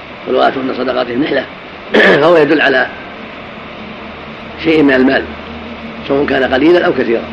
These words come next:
والمنافع تقوم مقام المال عند أهل العلم، منافع تقوم مقام، لأنها مال في الحقيقة، فلو أصدقها أن يعلمها كذا وكذا من القرآن صح كما يأتي إن شاء الله، أو أصدقها أن يعلمها صنعة من الصناعات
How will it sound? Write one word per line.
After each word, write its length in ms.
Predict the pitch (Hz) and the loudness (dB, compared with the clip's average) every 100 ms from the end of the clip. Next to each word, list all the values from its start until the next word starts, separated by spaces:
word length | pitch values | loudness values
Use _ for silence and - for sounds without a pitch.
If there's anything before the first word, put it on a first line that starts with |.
| - - - - - - | -12 -12 -12 -12 -12 -4
والمنافع 440 | 147 165 175 160 143 | 0 4 4 4 2
تقوم 280 | 165 156 147 | 2 2 4
مقام 220 | 131 131 | 4 4
المال 240 | 135 139 | 4 2
عند 140 | 123 135 | 2 2
أهل 140 | 127 | 2
العلم، 240 | 123 139 113 - - 110 | 2 2 0 -8 -14 -6
منافع 320 | 123 151 127 - - - - - - - | 0 2 2 -2 -8 -14 -14 -14 -12 -6
تقوم 180 | 156 185 | -2 0
مقام، 220 | 143 135 | 2 4
لأنها 240 | 165 175 180 | 4 4 4
مال 180 | 202 | 4
في 60 | 117 | 2
الحقيقة، 400 | 117 120 131 - - - - - - - | -4 -2 -2 -2 -10 -14 -14 -14 -14 -8
فلو 180 | 139 147 | -2 0
أصدقها 440 | - 156 143 135 131 | 0 0 2 2 2
أن 80 | |
يعلمها 400 | 117 135 135 131 | 2 0 0 -2
كذا 240 | 127 147 131 | 0 2 2
وكذا 400 | 123 123 120 107 - - - - - - - 123 | 0 0 -2 -2 -8 -16 -16 -16 -16 -16 -10 -4
من 60 | |
القرآن 460 | 127 123 135 143 147 - - - | -2 -2 0 2 2 -2 -12 -4
صح 300 | 160 - - | -2 -2 -2
كما 140 | 131 | 0
يأتي 240 | 123 117 120 | 0 0 -4
إن 80 | 101 | -4
شاء 100 | 85 | -6
الله، 120 | 98 - - - - - | -8 -12 -14 -16 -14 -2
أو 120 | 139 | 0
أصدقها 560 | 143 156 139 131 131 127 | 2 0 2 2 0 0
أن 80 | 123 | 0
يعلمها 520 | 127 143 135 127 127 - - - - - - - | 2 2 2 2 0 -4 -12 -16 -16 -16 -6 2
صنعة 240 | 160 147 135 | 4 4 2
من 120 | 123 | 0
الصناعات 420 | 117 123 120 | -2 0 0